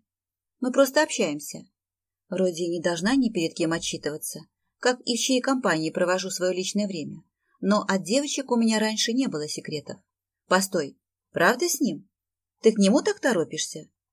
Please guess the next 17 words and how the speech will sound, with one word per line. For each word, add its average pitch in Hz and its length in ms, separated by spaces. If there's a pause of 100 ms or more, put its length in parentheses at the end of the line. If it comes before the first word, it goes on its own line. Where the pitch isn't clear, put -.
(180)
Поэтому 220 480
вся 220 180
светишься?» 214 680 (420)
продолжает 170 580
Катя 190 260
допрос, 214 500 (200)
не 175 120
сводя 160 380
с - 100
меня 165 360
изумлённого 160 600
взгляда. 190 500 (760)
«К - 60
нему. 269 440 (420)
Кому 269 340
же 175 140
ещё?» 160 420